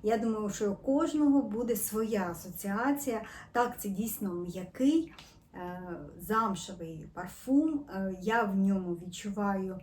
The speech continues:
якусь таку м'яку, приємну ладану складову, хоча ладану начебто і нема в цьому парфумі. Можливо, так працює, м, бензоїн, можливо, ветивер, я не знаю. Але ось я, що я відчуваю, це, е, солодкувату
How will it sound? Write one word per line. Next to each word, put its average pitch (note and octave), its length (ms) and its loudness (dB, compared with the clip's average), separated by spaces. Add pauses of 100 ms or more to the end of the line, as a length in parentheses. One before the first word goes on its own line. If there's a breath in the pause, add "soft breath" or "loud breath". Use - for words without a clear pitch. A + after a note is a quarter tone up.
(360 loud breath)
якусь G3+ 280 -6
таку - 220 -8
м'яку, G#3 500 0
приємну G3 1040 -4
ладану G3+ 560 0
складову, C#4 640 0
хоча G#3 320 -8
ладану G3 580 0 (100)
начебто G3+ 580 -6
і A#3 100 -2
нема G3 360 2
в F3+ 100 -10
цьому C4 220 0
парфумі. D4 520 -4 (260 loud breath)
Можливо, A#3 340 2
так G3+ 220 -6
працює, F3 560 -8 (100)
м, E3 240 -12 (120)
бензоїн, F#3+ 720 2
можливо, F#3+ 400 -4
ветивер, A3 600 -2
я A3+ 160 -4
не A3+ 120 -4
знаю. E3+ 380 -4 (400 loud breath)
Але A3+ 280 10
ось G#3 200 4
я, G3+ 340 2
що - 260 2
я F#3 160 0
відчуваю, C#4+ 520 2 (340 loud breath)
це, G#3 420 0 (320 loud breath)
е, F3+ 440 -6
солодкувату G3+ 840 -2